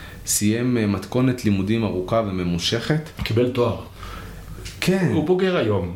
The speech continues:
Speaker 1: הוא בוגר, אבל
Speaker 2: כן.
Speaker 1: הוא בוגר כנראה של משהו מאוד מאוד נחשב. אה,
Speaker 2: ושמח שמחה גדולה, והייתה דעתו גסה עליו,
Speaker 1: מי שלמד
Speaker 2: מפני
Speaker 1: תורה
Speaker 2: שמע-,
Speaker 1: הרבה.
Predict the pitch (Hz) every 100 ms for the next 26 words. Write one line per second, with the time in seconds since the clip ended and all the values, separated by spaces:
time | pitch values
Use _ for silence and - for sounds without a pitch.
0 | 127 123 110 104 180 - 101 104 95 101
1 | 151 151 107 104 127 123 - 101 113 -
2 | 107 110 120 117 101 - 123 165 196 -
3 | - 101 98 95 95 95 - 135 147 135
4 | 127 143 120 156 120 107 107 135 123 98
5 | 92 131 - 92 - 127 107 - 165 185
6 | 127 113 107 107 110 104 107 147 120 123
7 | 127 139 123 127